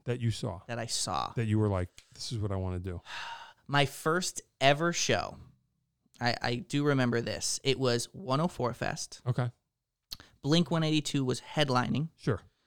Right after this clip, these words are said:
Speaker 2: Green Day was opening. This
Speaker 1: Sure.
Speaker 2: was before Green Day broke out with American Idiot.
Speaker 1: Sure.
Speaker 2: So at this time, Green Day were, like, washed up.
Speaker 1: I agree.
Speaker 2: Right?
Speaker 1: I saw 'em at the
Speaker 2: Eh,
Speaker 1: Webster
Speaker 2: yeah.
Speaker 1: with, yeah,
Speaker 2: And,
Speaker 1: morning.
Speaker 2: um,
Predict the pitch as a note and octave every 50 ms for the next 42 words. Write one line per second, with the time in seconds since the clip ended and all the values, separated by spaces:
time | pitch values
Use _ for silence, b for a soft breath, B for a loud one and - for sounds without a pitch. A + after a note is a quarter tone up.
0 | _ _ _ _ _ _ _ _ - C#3 C#3+ E3 F#3+ G3 F#3 E3 D#3 D3 C#3+ C#3
1 | B2+ A#2+ A#2+ - - _ B2 B2+ B2 - - - - - - - - C3+ C#3+ C#3
2 | C3 G#2 C#3 - - B2+ - - - D#3 D#3 E3 D#3+ C#3+ B2+ C3+ C#3+ C#3+ C#3+ C#3
3 | B2 C3 B2 B2 B2 B2 A2+ - - _ _ - C3 C3 C3 B2+ A#2+ - B2 A#2
4 | G2 G2 A#2 - - A#2+ A2 G#2+ G#2+ - F#2 F#2+ D#2 C#2 - - - - - A2+
5 | - - - - C3+ E3+ G3 - D#3+ C3 - - F3+ E3 C3+ B2 A2+ - C3 C#3
6 | C#3 B2+ A#2+ A2 A2+ A2 G#2+ G2 G2+ F#2+ F2+ F#2 - - - - - _ _ _
7 | _ _ _ - A2+ A2+ A2 A2 - - A2 G#2+ - - _ _ - C#3 C3+ B2
8 | G#2+ D3 E3 A#2+ A#2+ B2 C3 - - C#3 C#3 - - C3+ B2 A#2+ A2+ - B2+ A2+
9 | B2 C3+ D3 C#3+ - - A#2 F2+ E2+ C3+ C#3 A2+ - - _ _ - A#2 G2+ A2+
10 | B2+ A#2 G#2 G2 - - - A2 F2 D#2+ - - B2 C3 C3 C3 B2+ B2+ B2 A#2+
11 | A#2+ - - _ _ _ _ _ _ _ _ - A#2+ B2 B2 A#2+ A#2+ A#2 A#2 A#2
12 | A2+ A2+ - -